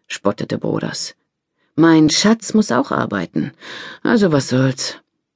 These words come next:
Manchmal fällt es einem gar nicht so auf. Doch irgendwann ist das Leben vorbei, ohne dass man ein Privatleben geführt hat", stellte ihr Kollege mit einem Anflug von Bitterkeit in der Stimme fest.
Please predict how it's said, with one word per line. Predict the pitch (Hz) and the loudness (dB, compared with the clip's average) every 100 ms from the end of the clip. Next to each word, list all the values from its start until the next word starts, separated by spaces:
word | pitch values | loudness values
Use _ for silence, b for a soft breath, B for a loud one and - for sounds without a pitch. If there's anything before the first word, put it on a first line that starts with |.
| _ _ - | _ _ -4
Manchmal | 90 98 139 135 | -2 0 0 2
fällt | 143 139 | 2 2
es | 131 135 | 4 4
einem | 135 135 | 4 4
gar | 127 135 | 4 4
nicht | 131 - | 2 2
so | 135 | 2
auf. | 127 156 127 - b b b b b | 6 4 2 -4 b b b b b
Doch | - | -4
irgendwann | - 175 151 160 | 2 2 4 4
ist | 156 151 | 4 2
das | 139 | 4
Leben | 147 147 | 4 4
vorbei, | - 131 139 160 151 147 | 2 2 4 4 6 4
ohne | - 175 160 | 2 2 4
dass | 135 131 | 2 2
man | 135 127 | 2 2
ein | 120 | 2
Privatleben | - 123 104 101 - 92 92 | 0 -2 0 -4 -4 -2 0
geführt | 82 78 - - - | -2 -4 -8 -10 -12
hat", | - - - _ _ _ _ | -12 -12 -16 _ _ _ _
stellte | - 131 123 - | -6 -4 -2 -2
ihr | - | -4
Kollege | 131 127 139 135 | 0 2 4 2
mit | 123 - | 0 0
einem | 123 120 | -2 0
Anflug | - 143 - 131 | 2 0 0 -6
von | - 127 | -2 -2
Bitterkeit | 143 135 117 - 113 | -2 -4 -8 -8 -6
in | 117 | -6
der | 113 | -6
Stimme | - 120 120 | -6 -6 -8
fest. | - 123 - - | -8 -10 -10 -20